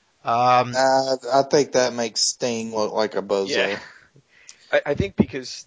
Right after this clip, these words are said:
Speaker 3: the way Sting wins at, at the Bash, I, I actually like that out of all of this that Sting gets another clean win over Ric Flair to end his run. Um, they,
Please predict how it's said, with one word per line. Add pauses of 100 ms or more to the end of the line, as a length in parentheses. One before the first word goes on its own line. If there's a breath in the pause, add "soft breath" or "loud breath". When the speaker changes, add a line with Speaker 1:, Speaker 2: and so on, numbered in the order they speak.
(140)
Speaker 3:
the
way
Sting
wins
at,
at
the
Bash, (540)
I, (240)
I
actually
like
that
out
of
all
of
this
that
Sting
gets
another
clean
win
over
Ric
Flair (280 soft breath)
to
end
his
run. (400 soft breath)
Um, (120)
they,